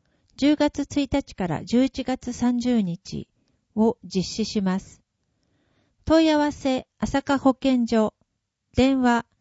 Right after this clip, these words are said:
零四八、四六一の零四六八。麻薬、覚醒剤、大麻、危険ドラッグなどの薬物乱用は、自分の健康を害するだけでなく、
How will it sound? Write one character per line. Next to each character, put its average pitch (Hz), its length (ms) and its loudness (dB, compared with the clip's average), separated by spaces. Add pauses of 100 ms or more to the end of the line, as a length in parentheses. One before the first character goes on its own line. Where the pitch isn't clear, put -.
(300)
零 320 240 6
四 320 220 4
八、 180 520 -4 (380)
四 311 220 2
六 311 300 4
一 202 280 0
の 175 260 0 (320)
零 302 300 4
四 294 260 4
六 180 260 0
八。 208 460 -4 (1300)
麻 247 120 2
薬、 294 460 0 (200)
覚 - 280 -4
醒 302 320 2
剤、 160 360 -6 (220)
大 320 240 0
麻、 175 260 -6 (300)
危 - 80 -20
険 320 320 -2
ド 311 120 2
ラ 302 180 -4
ッ - 40 -16
グ 226 120 -4
な 208 140 0
ど 180 140 -2
の 147 260 -8
薬 208 280 2
物 269 320 0
乱 208 260 0
用 220 280 0
は、 190 240 -4 (540)
自 247 160 2
分 320 220 2
の 330 120 0
健 311 240 -2
康 294 300 4
を 262 60 4
害 262 260 -2
す 320 160 -4
る 269 120 0
だ 196 120 -2
け 240 120 -4
で 226 140 2
な 175 140 -4
く、 - 260 -10